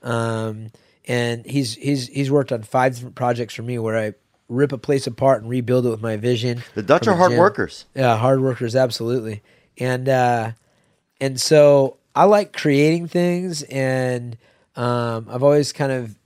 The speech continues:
Speaker 1: been interested in that, and I've been learning the business over the last nine years. My, my manager, Mark Schulman, he's at Three Arts here.
Speaker 2: Mm-hmm.
Speaker 1: Um,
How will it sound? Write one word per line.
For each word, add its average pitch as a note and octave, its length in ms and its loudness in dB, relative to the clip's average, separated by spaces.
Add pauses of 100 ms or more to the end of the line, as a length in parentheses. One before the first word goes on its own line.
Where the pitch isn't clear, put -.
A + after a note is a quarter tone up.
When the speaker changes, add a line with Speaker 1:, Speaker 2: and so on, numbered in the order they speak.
(140)
Speaker 1:
been A#2+ 140 -4
interested C#3 400 -8
in D3+ 80 -8
that, E3 180 -2
and B2 80 -10
I've B2+ 140 -2
been C3 160 -2
learning D#3 240 0
the B2+ 80 -6
business B2 400 -4
over A#2+ 100 -4
the A#2 80 -2
last A#2+ 280 -4
nine A#2 200 -8
years. A#2+ 240 -8
My, A2+ 220 -8
my A2+ 160 -8
manager, B2 400 -4
Mark B2 240 -4
Schulman, B2+ 420 -6
he's A#2 160 -8
at G#2+ 120 -12
Three B2+ 220 -4
Arts B2+ 280 -2
here. C3+ 220 0
Speaker 2:
Mm-hmm. - 640 -4
Speaker 1:
Um, A2+ 600 -4